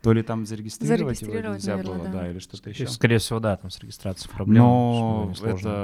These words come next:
Speaker 1: это очень вдохновляющее название, конечно.
Speaker 2: Ну, надеюсь, что все впереди у Пастернака.
Speaker 1: <laughs> Посмотрим.
Speaker 3: <laughs> Не, ну, может быть, да, какой-то появится. Не, нейминг-то классно, он, кстати, звучит.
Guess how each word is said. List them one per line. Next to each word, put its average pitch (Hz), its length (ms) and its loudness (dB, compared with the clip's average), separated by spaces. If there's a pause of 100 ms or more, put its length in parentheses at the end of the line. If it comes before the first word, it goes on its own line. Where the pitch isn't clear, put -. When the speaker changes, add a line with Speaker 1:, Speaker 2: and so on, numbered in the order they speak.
(280)
Speaker 1:
это - 80 -20
очень 90 360 -8
вдохновляющее 90 720 -14
название, 95 500 -18
конечно. - 320 -20 (1120)
Speaker 2:
Ну, 226 220 2
надеюсь, 214 360 -2
что - 160 -18
все 214 140 -8
впереди 202 440 -6
у 202 60 -8
Пастернака. 196 680 -10 (100)
Speaker 1:
<laughs> 104 300 2
Посмотрим. 123 500 4
Speaker 3:
<laughs> - 20 -18
Не, 113 240 -2
ну, 101 80 0
может 101 260 -2
быть, 98 100 -10
да, 107 80 -6
какой-то - 220 -12
появится. 101 340 -4
Не, 123 140 6
нейминг-то 113 400 2
классно, 104 360 -2
он, 98 60 -10
кстати, - 220 -18
звучит. 104 360 -12